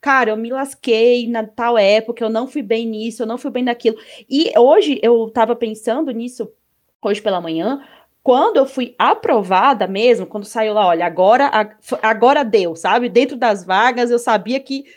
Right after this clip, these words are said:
se não fosse na, naquele ano, seria em quatro, porque era dentro das vagas, eu seria nomeada. É, foi um dos piores momentos da minha vida. Aquele momento era um dos piores. Então, eu não estava bem, eu não estava, é, é,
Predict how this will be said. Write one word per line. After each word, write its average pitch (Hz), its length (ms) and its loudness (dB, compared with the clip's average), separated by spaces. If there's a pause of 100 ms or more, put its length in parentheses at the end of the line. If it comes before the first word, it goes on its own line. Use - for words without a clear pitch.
(220)
se - 140 -6
não 269 100 0
fosse 311 300 0
na, 277 200 2
naquele 254 420 0
ano, 285 300 4
seria 320 260 2
em 392 120 0
quatro, 190 420 0
porque 220 340 -2
era 226 200 2
dentro 262 220 0
das 277 200 0
vagas, 294 300 -2
eu 359 60 -6
seria 349 260 -4
nomeada. 302 460 -6 (440)
É, 214 360 -2
foi 427 220 2
um 427 180 -4
dos 480 160 4
piores 466 480 2
momentos 294 280 0
da 220 80 -2
minha 208 160 -2
vida. 160 440 -10
Aquele 302 500 0
momento 285 540 0
era 285 180 2
um 320 120 -4
dos 427 140 -4
piores. 220 540 0
Então, 233 300 -2
eu 254 120 2
não 269 180 0
estava 277 380 -2
bem, 196 380 -4
eu 226 140 -4
não 240 120 -6
estava, 226 480 -4 (300)
é, 190 260 -4
é, 170 520 -6